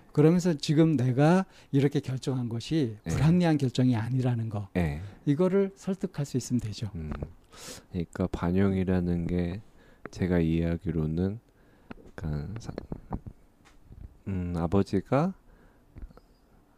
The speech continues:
Speaker 2: 원래 가지고 있는 생각을 직접적으로 얘기를 못하고 애둘러 얘기를 할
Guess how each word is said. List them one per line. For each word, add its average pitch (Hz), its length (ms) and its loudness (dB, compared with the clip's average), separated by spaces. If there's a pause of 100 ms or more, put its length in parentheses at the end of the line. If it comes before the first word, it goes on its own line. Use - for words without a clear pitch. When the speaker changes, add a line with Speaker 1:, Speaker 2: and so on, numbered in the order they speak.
(220)
Speaker 2:
원래 101 680 6
가지고 92 520 0
있는 85 380 0
생각을 107 420 -4
직접적으로 90 840 -2
얘기를 85 320 -2
못하고 85 580 -6
애둘러 90 520 0
얘기를 82 440 -6
할 98 120 -6